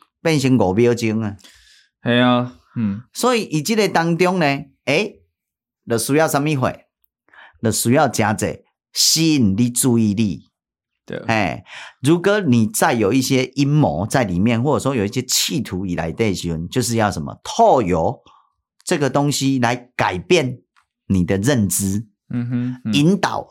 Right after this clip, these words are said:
Speaker 1: 整个舆论。政治也甲这插落了，啊，乱糟糟。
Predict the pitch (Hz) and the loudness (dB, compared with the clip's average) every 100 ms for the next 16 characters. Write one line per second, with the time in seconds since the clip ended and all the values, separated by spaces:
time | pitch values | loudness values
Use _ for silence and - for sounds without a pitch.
0 | _ - 92 95 104 117 117 151 147 98 | _ -4 -2 -2 -2 0 2 4 2 0
1 | - _ - _ _ _ - - _ _ | -10 _ -20 _ _ _ -20 -20 _ _
2 | - 233 170 143 117 107 156 147 - - | -2 0 2 2 0 0 0 0 0 -2
3 | 127 117 104 131 127 113 110 - _ _ | 0 2 2 2 4 2 0 -6 _ _
4 | _ _ _ _ _ - 139 113 - _ | _ _ _ _ _ -4 -2 -4 -12 _
5 | _ _ _ _ _ _ _ _ _ - | _ _ _ _ _ _ _ _ _ -14
6 | 78 82 80 95 95 87 90 87 | -8 -6 -6 -6 -6 -4 -4 -6